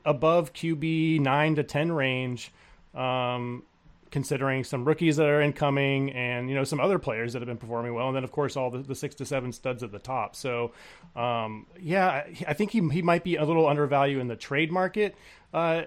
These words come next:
but I'm not sure how high, how much higher we can get him in A D P. You know, eleven is,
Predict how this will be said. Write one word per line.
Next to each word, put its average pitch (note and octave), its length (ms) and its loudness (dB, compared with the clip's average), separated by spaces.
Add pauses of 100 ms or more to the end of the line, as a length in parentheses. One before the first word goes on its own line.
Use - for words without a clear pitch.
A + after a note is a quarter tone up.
but C#3 260 4
I'm C#3+ 120 0
not E3+ 220 2
sure D#3 400 0
how C#3+ 180 -2
high, D3 280 -2
how C#3 180 -2
much C#3 180 -4
higher C#3 240 -2
we C3 80 -4
can B2 160 -6
get B2 140 -4
him B2 100 -4
in A#2+ 80 -8
A A#2+ 140 -8
D A#2 120 -8
P. D3 180 -8
You A#2 120 -6
know, A2+ 180 -6
eleven C#3 360 -2
is, B2+ 340 -6